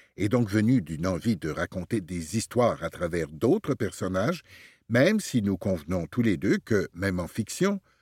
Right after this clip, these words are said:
on parle toujours de soi et de ses propres préoccupations. Jimmy regrette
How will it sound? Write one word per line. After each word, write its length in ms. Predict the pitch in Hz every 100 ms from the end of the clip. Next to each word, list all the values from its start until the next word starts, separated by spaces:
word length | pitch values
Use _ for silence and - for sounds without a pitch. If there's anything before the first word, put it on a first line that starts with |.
| _ _ _
on 100 | 117
parle 240 | - 165
toujours 320 | - 165 185
de 140 | 139 123
soi 440 | - 120 131 135
et 80 | 107
de 140 | 98 101
ses 240 | - 101
propres 520 | - 117 113 - 82 -
préoccupations. 880 | - 87 76 - - 76 - - 67 _ _ _ _ _ _ _ _ _ _ _ - - _ _
Jimmy 600 | 110 151 190 220 233 208 - _ -
regrette 500 | 110 120 95 127